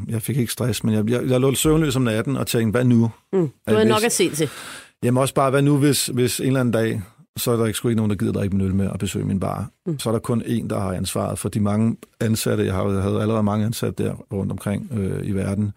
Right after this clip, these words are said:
Speaker 1: Og de skal have løn hver måned, og de, de er afhængige, der, der, dem og deres familie er afhængige af, at jeg betaler den løn, og,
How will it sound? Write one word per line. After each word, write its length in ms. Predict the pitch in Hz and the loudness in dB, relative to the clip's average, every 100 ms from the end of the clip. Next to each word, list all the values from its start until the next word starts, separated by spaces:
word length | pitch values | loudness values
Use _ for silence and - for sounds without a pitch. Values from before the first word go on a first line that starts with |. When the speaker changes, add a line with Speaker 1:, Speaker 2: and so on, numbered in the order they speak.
| _ _ _ _ _ _ | _ _ _ _ _ _
Speaker 1:
Og 120 | 113 | -8
de 80 | 117 | -6
skal 180 | - 110 | -2 -2
have 80 | 110 | 0
løn 80 | 110 | 0
hver 140 | 110 | 0
måned, 400 | 101 98 110 113 | 0 0 0 0
og 240 | 107 101 | -2 -4
de, 300 | 107 101 98 | -2 -2 -2
de 200 | 98 107 | -2 -2
er 40 | 107 | -2
afhængige, 380 | 92 107 117 107 | 0 0 0 -2
der, 260 | 104 101 | -2 -4
der, 340 | 92 107 107 104 | -4 -4 -2 -2
dem 200 | 107 113 | 0 0
og 60 | |
deres 140 | 104 98 | -2 -2
familie 280 | 110 107 | 0 0
er 40 | 104 | 0
afhængige 380 | 98 104 107 101 | 0 0 0 -2
af, 160 | 98 | -4
at 140 | 98 87 | -6 -4
jeg 160 | 98 | -4
betaler 340 | 95 - 113 104 | -2 -2 -2 0
den 120 | 101 | 0
løn, 220 | 101 104 | 0 0
og, 180 | 107 101 | -2 -4